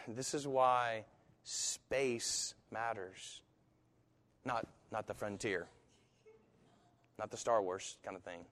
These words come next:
I mean, the space you're occupying now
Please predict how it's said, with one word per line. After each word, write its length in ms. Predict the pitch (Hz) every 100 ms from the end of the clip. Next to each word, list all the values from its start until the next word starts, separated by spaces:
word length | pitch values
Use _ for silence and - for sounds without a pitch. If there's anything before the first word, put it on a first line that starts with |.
| _ _ _ _ _ _ -
I 100 | 151
mean, 280 | 131 107 95 _ -
the 80 |
space 440 | 117 - 147 143 -
you're 260 | 135 143 - - - _ -
occupying 680 | 135 - 127 135 117 113 110
now 340 | 131 131 -